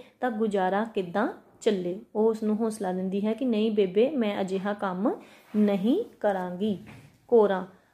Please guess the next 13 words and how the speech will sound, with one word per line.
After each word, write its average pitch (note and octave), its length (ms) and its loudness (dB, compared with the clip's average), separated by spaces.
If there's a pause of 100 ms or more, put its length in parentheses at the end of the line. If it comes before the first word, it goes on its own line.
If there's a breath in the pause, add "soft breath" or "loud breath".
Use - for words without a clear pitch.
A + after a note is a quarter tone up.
(220 soft breath)
"ਅੱਛਾ C#4 400 0
ਰਾਣੀ, G#3+ 400 2 (360 loud breath)
ਚੇਤਾ C4 440 4
ਰੱਖੀ, B3+ 420 0 (260)
ਭੁੱਲੀ G#3 400 0
ਨਾ।" G#3 240 -2 (300)
ਨੈਣ, F#3+ 440 -2 (600)
"ਤੂੰ B3+ 180 -2
ਜ਼ਰਾ G#3 320 0
ਵੀ A#3+ 140 0
ਤੋਖਲਾ F#3 540 -4
ਨਾ G#3+ 160 -2
ਕਰ।" F#3 220 -6